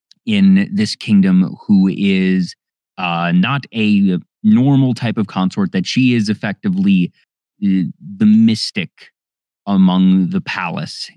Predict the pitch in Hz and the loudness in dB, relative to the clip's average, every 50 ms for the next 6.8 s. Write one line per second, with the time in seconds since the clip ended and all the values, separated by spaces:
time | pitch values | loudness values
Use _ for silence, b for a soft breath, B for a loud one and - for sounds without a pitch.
0 | _ _ - 90 90 90 90 87 90 87 90 85 87 87 - - 98 87 - - | _ _ -10 -8 -4 -2 -2 0 0 0 -2 -2 -6 -8 -8 -10 -12 -12 -10 -8
1 | 92 87 85 85 85 85 85 87 90 - - 104 101 98 92 95 95 92 90 90 | -6 -6 -4 -4 -4 -4 -4 -6 -6 -4 -2 0 0 0 2 0 0 0 0 0
2 | 87 87 87 - - - _ _ _ _ _ _ _ _ - 104 104 101 127 107 | -2 -2 -6 -10 -16 -20 _ _ _ _ _ _ _ _ -10 -8 -8 -10 -10 -4
3 | - 110 107 - 117 117 113 131 127 113 110 101 104 - 110 98 - - 113 110 | -2 -2 0 0 0 -2 -2 0 0 0 0 0 -2 -4 -6 -6 -4 -2 -2 0
4 | 107 107 101 101 110 104 107 107 104 101 95 - - _ _ _ _ - 98 95 | 0 0 0 0 0 0 0 0 0 -2 -2 -6 -10 _ _ _ _ -2 0 0
5 | 95 92 92 95 95 - 110 110 113 113 110 104 104 104 101 101 101 101 98 - | 0 0 0 -2 -4 -6 -4 0 2 2 4 4 2 2 2 0 0 -2 -2 -4
6 | - _ _ _ _ _ _ _ _ _ - 98 92 85 85 78 | -8 _ _ _ _ _ _ _ _ _ -4 -2 -2 -2 -2 -4